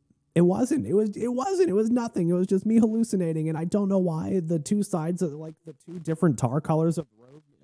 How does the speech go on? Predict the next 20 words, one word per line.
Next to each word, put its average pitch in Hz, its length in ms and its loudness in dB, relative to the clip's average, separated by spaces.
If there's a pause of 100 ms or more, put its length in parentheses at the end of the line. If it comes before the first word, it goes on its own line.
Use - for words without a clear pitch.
(160)
Oh 117 120 0
my 78 180 -4
gosh. 73 500 -8 (1500)
Why? 85 540 -12 (220)
Why 107 280 0
is 95 160 -4
the 98 60 -4
audio 87 340 -4
having 78 220 -8
problems 78 480 -10
now? 78 400 -8 (1040)
Remember, 82 280 -2
this, 73 220 -8 (420)
this - 220 -12
is 151 60 -6
all 80 160 -2
patience. 78 600 -6 (140)
It's - 160 -20
patience, 82 460 -12
man. 78 240 -14